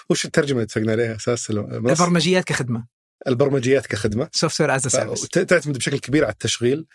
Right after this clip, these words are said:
Speaker 2: صحيح.
Speaker 1: فبالتالي تقع، آه، يعني تحت تشريعات معينة، تحت تقي-، قيود معينة، فما تقدر توسع، آه، بشكل سريع.
Speaker 2: صحيح.
Speaker 1: مع كل توسع في تشريعات جديدة، في تحديات جديدة، لازم يوظفون ناس أكثر.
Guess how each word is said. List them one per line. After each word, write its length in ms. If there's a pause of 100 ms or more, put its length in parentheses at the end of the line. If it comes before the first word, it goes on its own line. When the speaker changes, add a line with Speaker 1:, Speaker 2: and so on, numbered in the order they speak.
(200)
Speaker 2:
صحيح. 240
Speaker 1:
فبالتالي 400
تقع، 480 (100)
آه، 240
يعني 220
تحت 360
تشريعات 680
معينة، 540
تحت 240 (100)
تقي-، 280
قيود 380
معينة، 360
فما 180
تقدر 160
توسع، 440 (460)
آه، 180 (160)
بشكل 300
سريع. 220
Speaker 2:
صحيح. 220
Speaker 1:
مع 60
كل 200
توسع 500 (500)
في 120
تشريعات 340
جديدة، 360
في 120
تحديات 380
جديدة، 300
لازم 200
يوظفون 280
ناس 200
أكثر. 380